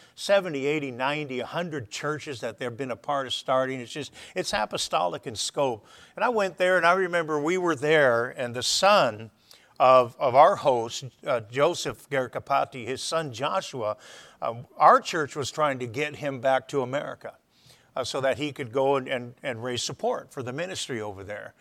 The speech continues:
Uh, Joseph was getting older and elderly, and, and so his son, uh, the mantle has fallen on him since Joseph's in glory now. And so we had, I think we had a petition with some two hundred and something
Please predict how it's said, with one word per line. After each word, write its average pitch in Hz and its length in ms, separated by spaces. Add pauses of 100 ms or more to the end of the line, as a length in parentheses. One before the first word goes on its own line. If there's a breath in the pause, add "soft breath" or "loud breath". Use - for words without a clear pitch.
(320 soft breath)
Uh, 117 120
Joseph 131 500
was 120 160
getting 131 320
older 143 380
and 120 220
elderly, 151 600
and, 113 160
and 117 180
so 127 160
his 123 180
son, 151 440 (400 loud breath)
uh, 127 100
the 113 120
mantle 127 440
has 151 240
fallen 120 380
on 113 160
him 120 260
since 107 260
Joseph's 123 480
in 107 140
glory 123 340
now. 107 320 (520 loud breath)
And 131 260
so 165 140
we 190 200
had, 160 520
I 143 140
think 151 280
we 147 100
had 131 220
a 113 120
petition 151 800
with 110 280 (320 soft breath)
some 143 240
two 175 200
hundred 151 320
and 110 80
something 127 540